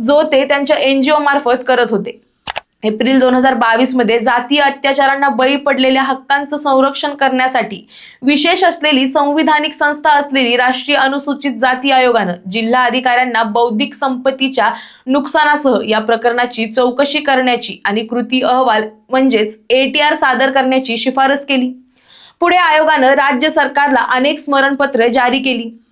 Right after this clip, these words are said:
पण अधिकाऱ्यांनी कधीही एटीआर दाखल केला नाही. म्हणूनच या शिफारसींच्या अंमलबजावणीसाठी त्यांना मुंबई उच्च न्यायालयात जावं लागलं. सामाजिक शास्त्र शाखेतील आणि कायदेशीर पार्श्वभूमी नसलेल्या या जोडप्यानं स्वतःचा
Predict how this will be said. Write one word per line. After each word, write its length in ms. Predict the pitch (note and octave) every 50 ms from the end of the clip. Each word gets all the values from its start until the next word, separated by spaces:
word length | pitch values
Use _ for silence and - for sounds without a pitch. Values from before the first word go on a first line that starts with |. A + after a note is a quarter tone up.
| _ _ _
पण 120 | B3+ B3
अधिकाऱ्यांनी 640 | A#3 A#3 A3 C4 C4 C4+ C4 C4 C4 C4 B3+ C4 C4 C4
कधीही 460 | C#4 C4 C4 C#4+ C4 B3+ B3 - - -
एटीआर 480 | C4 C4+ C#4 C#4 C4+ D#4 D4+ D#4 D#4
दाखल 340 | D4+ D4 C#4 C#4+ C#4 C4 B3+
केला 240 | B3+ B3+ A#3+ A3+ A3
नाही. 220 | G#3 G3 G3 - - - _ _ _ _ _
म्हणूनच 500 | G#3+ A3 A#3 B3 C4 C4+ A#3+ G3+ - - - - - - - -
या 140 | B3 B3+ B3+ B3+
शिफारसींच्या 800 | B3+ C4+ C4 C4+ C#4+ C#4 C#4 C#4 C4+ C#4 C#4 C#4+ C#4 C4+ B3+ G#3+
अंमलबजावणीसाठी 1300 | F#3+ - A#3+ B3+ C4 C#4 D4+ D#4 D#4 D4 D4 C#4+ C#4+ C#4+ C#4 C4+ C#4 C4+ C#4 C4 B3+ C4 A3 G#3 A3 G#3+
त्यांना 280 | B3 B3 B3 B3+ C4 C4+
मुंबई 400 | C4+ C4 C4+ C#4 C#4+ C#4+ D#4+ E4
उच्च 280 | D#4+ D#4+ D#4+ D#4+ -
न्यायालयात 600 | E4 D#4 D4+ C#4+ C4+ C4+ C#4 C#4 C4+ B3+ A3+ A#3+ C4
जावं 280 | B3 C4+ C4 C4 C4+
लागलं. 320 | C4+ C4+ C4 B3 B3+ B3+ B3 B3+ - - _ _ - - - _
सामाजिक 560 | - - E4+ E4 E4 D#4+ E4+ E4+ C#4+ E4 F4+ F4+
शास्त्र 380 | - F4+ D#4+ E4 E4 E4+ D#4+ E4
शाखेतील 540 | - D#4+ D4 D4+ D4 D#4 D#4 - B3+ A#3+
आणि 180 | A#3 A#3+ B3+ C4+
कायदेशीर 540 | C4 C4+ C4 B3 B3+ B3 C#4+ D4 - E4+ D4+
पार्श्वभूमी 600 | - D4+ C4+ C#4+ D4 D4 D4+ D4 C#4+ C#4+ C#4+ C#4+
नसलेल्या 520 | C#4 C4 C4 C4 B3+ C4 C4+ C4 A3+ G#3
या 160 | A3 A3+ A#3
जोडप्यानं 600 | B3 A3 A#3 B3+ B3 B3 B3 B3+ C4 A#3+ G#3 F3+
स्वतःचा 520 | G#3 - A#3+ A3+ G#3+ A3 A3+ A#3 A3+ A#3+